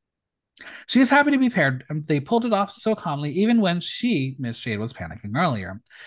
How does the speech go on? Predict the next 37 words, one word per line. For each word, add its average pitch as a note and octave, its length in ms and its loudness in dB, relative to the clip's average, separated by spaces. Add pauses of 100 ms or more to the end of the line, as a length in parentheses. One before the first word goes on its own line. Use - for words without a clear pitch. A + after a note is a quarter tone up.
(220)
Miss D#3+ 140 0
Trisha A#3+ 420 2
will A#3+ 100 0
thank E3+ 280 -2
her E3+ 100 -4
for D#3+ 180 -4
entertaining C3 480 -6
her. A2 260 -8 (440)
And F#3+ 100 0
finally, B3+ 580 2
Kat G3+ 220 2
Kat G3 220 0
will F#3+ 340 0
say E3+ 360 -4
her A3+ 120 0
goal G3 240 4
was E3+ 200 0
to D3+ 60 -8
help C#3 180 -6
them B2 120 -4
out. G#2+ 220 -4
She D3+ 120 0
was C#3 160 2
moved G#3 240 6
by G3 140 4
their F#3 120 0
stories A#2+ 380 -4
and B2+ 80 -6
just D#3 200 -6
wanted C#3 260 0
to C#3 80 -8
do C#3 140 -2
great, A2+ 360 -4
and B2 160 -4
they B2+ 60 0
all A#2 160 -2
did. F2+ 220 -12